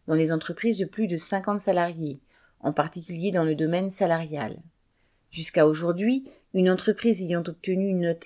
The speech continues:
inférieure à soixante-quinze avait l'obligation de rendre publiques des mesures pour améliorer la situation, sans que soit prévue la moindre sanction. Autant dire que beaucoup d'entreprises n'en tenaient pas compte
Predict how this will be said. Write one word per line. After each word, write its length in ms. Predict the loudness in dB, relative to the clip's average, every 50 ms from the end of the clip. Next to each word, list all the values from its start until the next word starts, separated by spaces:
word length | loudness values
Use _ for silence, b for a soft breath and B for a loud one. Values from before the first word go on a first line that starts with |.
| -4
inférieure 680 | -2 -2 0 2 2 2 2 4 4 6 6 6 4 2
à 100 | -2 -2
soixante-quinze 800 | 0 -2 -4 -4 -4 -4 -4 -4 -2 -2 0 2 2 2 0 0 -4 b b b b b b b
avait 220 | 4 8 10 10 10
l'obligation 600 | 8 6 4 2 6 6 6 6 6 4 2 2
de 120 | 4 4
rendre 280 | 4 4 2 0 0 -2
publiques 480 | -4 -4 -8 -6 -4 -4 -4 -4 -4
des 140 | -2 -2 -2
mesures 640 | 0 2 2 2 0 0 -2 0 2 2 2 0 b b b b b -8
pour 180 | -6 -6 -2 2
améliorer 540 | 4 6 6 6 4 6 4 4 6 6 6
la 100 | 4 4
situation, 720 | 4 2 -6 -4 0 2 2 2 2 -2 -6 -8 -10 -10 -12 b b b b b b b
sans 240 | -2 2 2 2
que 100 | 2 2
soit 240 | 0 2 2 2 2
prévue 300 | 2 -4 -4 -2 0 2
la 140 | 4 4 4
moindre 340 | 4 2 0 0 0 -2 -2
sanction. 500 | -4 -6 -6 -8 -8 -10 -12 -12 -14 -16 -18 _ _ _ _ _ _ _ _ _ _ _ _ _ _ _ _ _ -2
Autant 280 | 0 0 0 2 0 0
dire 280 | 2 4 4 4 2 2
que 80 | -6
beaucoup 360 | -4 -2 -2 -4 -2 0 0
d'entreprises 560 | 2 0 0 -2 -4 -6 -4 0 0 0 0 0
n'en 100 | -2 -4
tenaient 240 | -2 -2 -2 -2
pas 160 | 0 -2 -4 -4
compte 460 | -4 -6 -2 -2 -2 -2 -4 -6